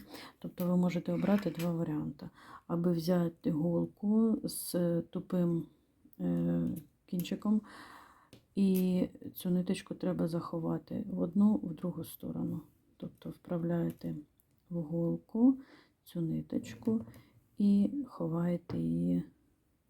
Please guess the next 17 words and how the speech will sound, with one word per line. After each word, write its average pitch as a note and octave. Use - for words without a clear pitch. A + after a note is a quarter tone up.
між F3
стовпчиками -
в F3
одну D#3+
сторону B3
і F#3
в -
іншу D#3
сторону. -
Або F#3
можна F3+
зробити E3+
це F3
гачком, E3
а F3+
вже E3+
потім F#3